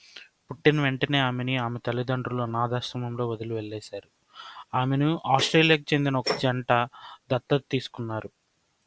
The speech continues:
ఆమె పేరును లైలా నుంచి లీసాగా మార్చి ఆస్ట్రేలియాలోని సిడ్నీ నగరానికి తీసుకెళ్లారు. ఆమెకప్పుడు తెలియదు ఆమె జీవితం ఎలా మారుతుందో.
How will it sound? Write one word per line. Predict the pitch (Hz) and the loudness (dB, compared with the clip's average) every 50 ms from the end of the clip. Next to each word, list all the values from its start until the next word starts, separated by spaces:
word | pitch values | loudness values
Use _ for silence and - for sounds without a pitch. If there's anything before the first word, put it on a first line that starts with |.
| _ _ - - _ _ _ _ _ _ _ _ _ _ _ - | _ _ -20 -20 _ _ _ _ _ _ _ _ _ _ _ 0
ఆమె | 156 156 156 160 | 2 2 2 2
పేరును | - - 156 156 165 170 175 165 156 151 151 160 160 | 2 0 0 0 0 -2 -4 -4 -4 -4 -4 -4 -6
లైలా | 120 120 127 127 127 135 143 156 156 165 | -6 -4 -2 0 0 2 2 2 0 0
నుంచి | 160 151 147 143 - - 143 | -2 -4 -6 -8 -8 -8 -8
లీసాగా | 135 127 123 127 - - 143 135 139 | -6 -6 -6 -6 -4 -4 -4 -2 -2
మార్చి | 135 131 123 117 117 - - - 120 120 120 - _ _ - - - - - | -2 -2 -2 -2 -4 -4 -6 -8 -6 -6 -8 -10 _ _ -20 -20 -14 -8 -6
ఆస్ట్రేలియాలోని | 117 123 - - - 160 151 147 147 147 139 139 135 131 123 123 127 | -6 -4 -2 0 2 2 2 4 2 2 2 2 0 0 -2 -4 -6
సిడ్నీ | 127 - - 120 110 131 139 143 | -6 -6 -8 -8 -4 -2 -2 0
నగరానికి | 143 135 - 131 120 123 127 127 - 123 | 0 0 0 2 0 0 0 -4 -8 -10
తీసుకెళ్లారు. | - 120 113 - - - 107 98 101 101 95 92 - - _ _ _ _ _ _ _ _ _ _ _ - - - - - - - | -8 -10 -10 -10 -10 -12 -10 -8 -8 -8 -8 -8 -12 -16 _ _ _ _ _ _ _ _ _ _ _ -20 -20 -20 -20 -18 -8 -4
ఆమెకప్పుడు | - 143 147 151 151 - - 143 - _ - 139 139 | -2 -2 0 0 0 0 0 -2 -2 _ -6 -6 -6
తెలియదు | 131 - 135 127 135 139 139 123 117 107 - _ _ - | -2 0 0 2 2 2 2 2 0 -6 -10 _ _ -8
ఆమె | 127 123 120 120 117 | -6 -6 -4 -6 -6
జీవితం | 110 120 123 127 131 123 - 135 131 123 | -4 -4 -2 -2 -2 0 0 0 0 0
ఎలా | 113 113 120 117 | 0 2 2 2
మారుతుందో. | 120 123 123 123 120 120 117 - - 117 110 107 110 104 | 2 2 2 0 0 0 -2 -4 -8 -8 -6 -6 -8 -10